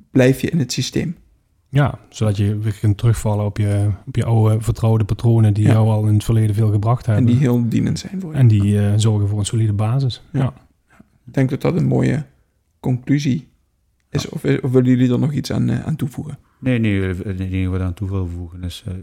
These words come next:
Speaker 3: en iedereen bepaalt er voor zichzelf wat het is.
Speaker 1: Uiteraard, ja.
Speaker 3: Ja. En als je daar dan, want dat is waar het om gaat, hè.
Speaker 1: Ja.
Speaker 3: Eh, als j-, jij weet wat voor jou goed is en wat jij wilt. Nou, en, eh, wat we vandaag hebben proberen over te dragen is dat het, eh, heel belangrijk is gebleken dat je dat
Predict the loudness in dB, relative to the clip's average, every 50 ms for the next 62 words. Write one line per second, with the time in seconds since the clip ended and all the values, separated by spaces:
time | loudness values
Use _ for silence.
0 | -16 -20 -16 -10 -8 -8 -6 -4 -2 -2 0 0 0 0 -2 -4 -4 -4 -6 -6
1 | -6 -8 -10 -10 -10 -10 -10 -8 -8 -8 -6 -6 -6 -6 -6 -6 -6 -6 -6 -6
2 | -8 -10 -4 _ 2 2 2 2 -4 -6 -6 -8 -14 -20 _ _ -6 -6 -6 -6
3 | -8 _ _ _ _ _ _ -8 -6 -6 -6 -8 -8 -10 -8 -6 -4 -4 -4 -4
4 | -4 -4 -6 -6 -6 -4 -4 -6 -4 -4 -6 -6 -4 -4 -4 -2 -2 -2 -2 -2
5 | -2 -4 -4 -6 -6 -6 -6 -6 -8 -12 _ _ _ _ _ _ _ _ -4 -4
6 | -4 -4 -6 _ -20 -14 -10 -10 -10 -8 -10 -10 -12 -12 -18 -20 -18 -16 -12 -6
7 | -4 -2 -2 0 0 0 -2 -2 -2 -4 -6 -8 -8 -10 -12 -8 -6 -4 -4 -4
8 | -4 -4 -4 -4 -4 -4 -6 -6 -6 -6 -6 -4 -4 -4 -4 -4 -4 -6 -8 -10
9 | -16 _ _ _ _ _ _ _ _ -10 -8 -8 -8 -6 -6 -6 -6 -6 -8 -8
10 | -6 -6 -6 -6 -6 -6 -6 -8 -8 -10 -14 -18 _ _ -14 -12 -10 -8 -6 -6
11 | -6 -6 -6 -6 -8 -8 -8 -8 -8 -8 -8 -8 -8 -10 -10 -12 -10 -8 -6 -6
12 | -6 -6 -8 -10 -10 -12 -12 -10 -8 -8 -8 -8 -10 -12 -10 -8 -6 -4 -4 -4
13 | -4 -4 -4 -4 -4 -4 -4 -6 -6 -8 -10 -10 -12 -10 -8 -8 -8 -8 -6 -8
14 | -8 -6 -6 -6 -8 -8 -10